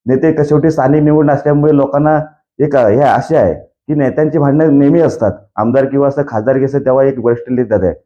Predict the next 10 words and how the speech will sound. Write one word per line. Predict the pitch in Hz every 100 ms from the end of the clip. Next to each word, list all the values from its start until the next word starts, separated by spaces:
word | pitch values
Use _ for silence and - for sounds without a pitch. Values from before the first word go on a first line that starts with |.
| _ _ -
आज | 127
उद्धव | 117 101 135
सिंह-, | 135 139 -
उद्धवजींचा | 117 117 131 135 131 135
आशीर्वाद | 110 127 131 123
आमच्या | 117 123
क-, | 120 113 - _ _ _ -
माझ्या | 107 123
पाठीशी | 120 110 123 123 135
आहे. | 135